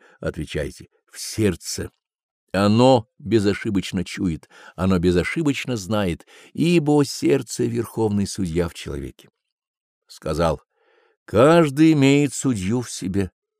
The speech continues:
и этот судья — сердце". Так прежний завет, мною данный, в сочетании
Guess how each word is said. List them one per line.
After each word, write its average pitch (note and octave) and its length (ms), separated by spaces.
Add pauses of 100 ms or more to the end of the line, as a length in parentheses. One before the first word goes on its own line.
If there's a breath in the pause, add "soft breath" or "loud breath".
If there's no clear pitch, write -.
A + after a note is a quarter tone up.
(300)
и E2 120
этот E2+ 300
судья — D#2+ 400
сердце". - 480 (880)
Так F#2 220 (100)
прежний D#3+ 640
завет, C3+ 480
мною D#2 360
данный, F2+ 520 (260 loud breath)
в - 60
сочетании F2+ 640